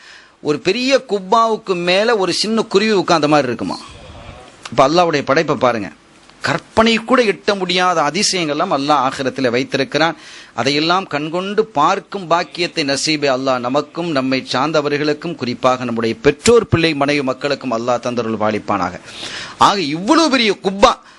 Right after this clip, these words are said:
அந்த குப்பாவுக்கு மேலே அல்லாஹ்வினுடைய படைப்பாகிய மனிதர்கள், ஜின்கள், இவர்களை எல்லாம் அது உட்கார வைத்தா, ஒரு பெரிய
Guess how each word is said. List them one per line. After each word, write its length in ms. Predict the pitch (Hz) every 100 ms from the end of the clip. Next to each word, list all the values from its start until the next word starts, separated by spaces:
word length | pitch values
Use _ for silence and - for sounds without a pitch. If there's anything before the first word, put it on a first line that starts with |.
| - -
அந்த 440 | 143 208 254 269 285 -
குப்பாவுக்கு 720 | 214 196 254 247 214 - 180 147
மேலே 440 | 131 165 190 151 135 190 214 _ _ _ -
அல்லாஹ்வினுடைய 720 | 123 180 240 254 254 240 220 202
படைப்பாகிய 680 | 160 185 240 208 196 175 208
மனிதர்கள், 560 | 151 151 190 226 226 247
ஜின்கள், 420 | 147 180 214 139 - _ _ _ -
இவர்களை 440 | 127 208 208 196 185
எல்லாம் 340 | 196 240 247
அது 100 | 190
உட்கார 280 | 156 - 190 170
வைத்தா, 340 | 151 113 175 220 156 _ _
ஒரு 120 | 139 135
பெரிய 280 | 156 208